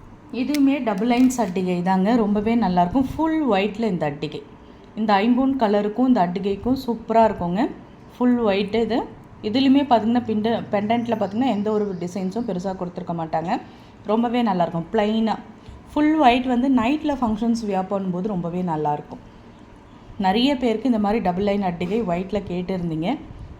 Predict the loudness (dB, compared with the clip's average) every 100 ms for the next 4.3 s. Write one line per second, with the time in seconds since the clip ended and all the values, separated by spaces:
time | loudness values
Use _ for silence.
0 | -6 2 6 6 6 0 -2 -2 -4 -4
1 | -2 -2 -2 -6 -4 -4 -4 -10 -4 0
2 | 2 2 0 0 0 0 -2 -2 -4 -6
3 | -6 -6 -6 -6 -8 -8 -8 -6 -8 -8
4 | -8 -8